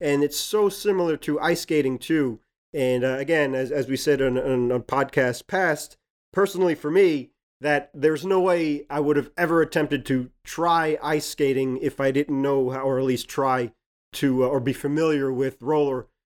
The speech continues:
skating before, because I'm not good at either, but, uh, that, that's an excellent step. You know, yeah, you play deck hockey, move on to roller hockey, and then ice hockey,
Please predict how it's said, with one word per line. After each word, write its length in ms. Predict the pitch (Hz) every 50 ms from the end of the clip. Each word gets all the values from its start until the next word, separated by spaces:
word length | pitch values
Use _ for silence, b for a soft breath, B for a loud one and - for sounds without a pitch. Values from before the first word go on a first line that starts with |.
| _
skating 420 | - - - 151 139 135 127 127 123
before, 540 | 117 123 - - 139 139 131 123 117 110 _ _ _ _ - -
because 440 | 90 - 127 - 139 131 120 117 107
I'm 160 | 123 127 139
not 180 | 151 156 151 131
good 140 | 160 165 139
at 100 | 143 143
either, 340 | 175 175 147 135 123 120
but, 400 | 120 110 - 135 135 127 117 - -
uh, 180 | 131 123 123
that, 180 | 120 131 131 -
that's 180 | - 143 - -
an 80 | 143
excellent 340 | 156 151 151 - 143 131 123
step. 300 | - - 147 120 - -
You 100 | - 120
know, 60 | 117
yeah, 140 | 117 147 127
you 220 | 113 113 113 123
play 220 | - - - 120 113
deck 200 | 123 180 190 190
hockey, 440 | 190 175 170 170 170 160 151 - _ _ _ _ _ _
move 220 | - 143 143 127 139
on 200 | 147 143 139 131
to 200 | - 147 135 131
roller 380 | 120 120 147 151 151 151 139 135
hockey, 480 | 139 139 135 131 - 139 131 123 - _ _ _ _ _ -
and 140 | 135 131 135
then 100 | 135 131
ice 220 | 131 131 131 127
hockey, 480 | - 127 127 123 - - 120 113 107